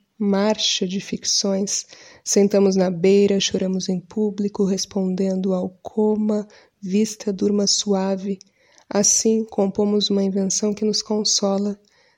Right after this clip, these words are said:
Seguimos no autoencontro, suspendemos a esfinge. Você recusou todas as portas, marcas de sua passagem,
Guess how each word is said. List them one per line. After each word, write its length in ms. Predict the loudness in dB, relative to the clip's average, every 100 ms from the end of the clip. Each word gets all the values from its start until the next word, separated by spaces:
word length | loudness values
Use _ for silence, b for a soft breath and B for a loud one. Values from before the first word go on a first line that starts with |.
| -10
Seguimos 600 | 0 2 4 4 4 2
no 60 |
autoencontro, 800 | 0 0 -4 -4 -2 -2 -4 -10 -20 _ _
suspendemos 840 | -8 -8 0 2 2 2 0 0 0
a 80 |
esfinge. 720 | 0 -2 -2 -4 -4 -4 -8 -14 _ _ _ _ _ _ _ -4
Você 380 | 0 2 2 2
recusou 640 | 2 0 0 2 2 0
todas 380 | -2 -2 -2 -2
as 200 | -2 -4
portas, 680 | -2 -2 -2 -4 -8 -6 -2
marcas 480 | -2 -2 -4 -4
de 100 | -2
sua 240 | -2 -2 -4
passagem, 840 | -4 -6 -6 -4 -2 -2 -2 -6